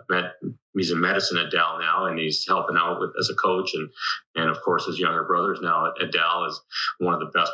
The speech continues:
players we've ever had in our program. So I, I really think it's those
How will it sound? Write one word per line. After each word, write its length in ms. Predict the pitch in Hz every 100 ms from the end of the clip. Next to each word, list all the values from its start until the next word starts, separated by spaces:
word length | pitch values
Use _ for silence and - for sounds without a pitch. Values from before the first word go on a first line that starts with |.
| -
players 200 | 87 87
we've 140 | 80 85
ever 160 | 78
had 220 | 85 85 85
in 60 |
our 140 | 82 82
program. 500 | 92 98 90 82 -
So 460 | - 87 92 - - - -
I, 120 | - - -
I 20 | 98
really 360 | 107 127 107 -
think 180 | 110 98 _ _
it's 200 | - 110
those 280 | - 110 101